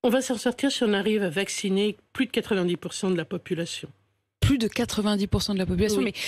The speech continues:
Speaker 2: je comprends pas, pardon, mais vous me dites pas de, pas de vaccination obligatoire, euh, mais on ne s'en sortira que s'il y a
Speaker 1: J'ai pas dit ça.
Speaker 2: quatre-vingt-dix pour cent.
Speaker 1: J'ai dit, quand on me dit vaccination obligatoire, je ne sais pas ce que ça veut dire. C'est
Speaker 2: Mm.
Speaker 1: pas la même chose.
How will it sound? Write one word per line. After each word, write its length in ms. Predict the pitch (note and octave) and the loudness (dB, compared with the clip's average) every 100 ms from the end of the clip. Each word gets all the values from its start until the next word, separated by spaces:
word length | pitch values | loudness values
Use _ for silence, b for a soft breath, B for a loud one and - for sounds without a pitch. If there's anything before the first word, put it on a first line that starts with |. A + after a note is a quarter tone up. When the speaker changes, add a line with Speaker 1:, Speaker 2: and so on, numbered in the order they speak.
| B | B
Speaker 2:
je 80 | - | -4
comprends 240 | A#3+ F#3+ A3 | -2 0 0
pas, 140 | A3+ | 0
pardon, 260 | F3 F#3+ B3 | 2 2 2
mais 160 | F#3 - B B B | 2 -2 B B B
vous 100 | G#3 | 0
me 60 | A3+ | 2
dites 300 | A3 G3+ - _ _ _ _ _ _ | 0 -2 -10 _ _ _ _ _ _
pas 160 | B3+ B3 | 0 2
de, 200 | F#3 F3 - | 0 -2 0
pas 140 | G#3+ F#3 | 2 2
de 100 | E3+ | 0
vaccination 840 | E3 D#3+ - E3 D#3 E3+ D#3+ - | 0 -2 0 -2 0 -2 -2 -2
obligatoire, 760 | - E3+ F3 F3 - G3 G#3+ B3+ B B B - | -2 0 0 0 -2 -2 -2 -2 B B B -4
euh, 220 | F#3 F3+ - - | -2 -2 -2 0
mais 300 | G#3 A#3 C4 | 2 2 0
on 80 | |
ne 40 | C4 | -2
s'en 160 | - | -4
sortira 460 | A3+ A3 F#3 A3 A3 | -4 -4 -4 -2 -2
que 120 | G#3+ | -2
s'il 120 | F#3+ | -2
y 40 | G3 | 0
a 40 | |
Speaker 1:
J'ai 40 | E4 | 0
pas 40 | |
dit 140 | C#4 D#4 | 0 0
ça. 60 | |
Speaker 2:
quatre-vingt-dix 240 | F3 F4 D#4+ | 0 0 -2
pour 140 | - | -4
cent. 140 | - | -4
Speaker 1:
J'ai 240 | G#3 G#3+ C4 | -2 -2 -2
dit, 280 | G#3+ C4+ A4 B4 _ _ _ | -2 -2 -2 -6 _ _ _
quand 200 | B3 A#3+ | -4 0
on 60 | C4+ | 2
me 160 | C4+ | 0
dit 220 | G#3+ B3 | 0 -2
vaccination 580 | A#3 B3 - B3 A#3+ B3 | 0 -2 0 0 0 -2
obligatoire, 640 | A3 G3 F3+ G3 - C4 D#4+ | -2 -2 -4 -4 -4 -6 -4
je 140 | G3+ | 0
ne 80 | B3 | 0
sais 160 | A#3+ B3 | 0 -2
pas 120 | B3 | -2
ce 80 | - | -2
que 80 | A#3+ | -2
ça 160 | - | -2
veut 140 | G3 G#3 | 0 -2
dire. 360 | F#3 F#3+ F3 - | 0 -2 -4 -6
C'est 80 | |
Speaker 2:
Mm. 80 | F#3+ | -4
Speaker 1:
pas 80 | G3 | -2
la 60 | F3+ | 0
même 180 | F3 | 0
chose. 480 | A#3+ - F4+ A3 - | -2 -2 -4 -4 -8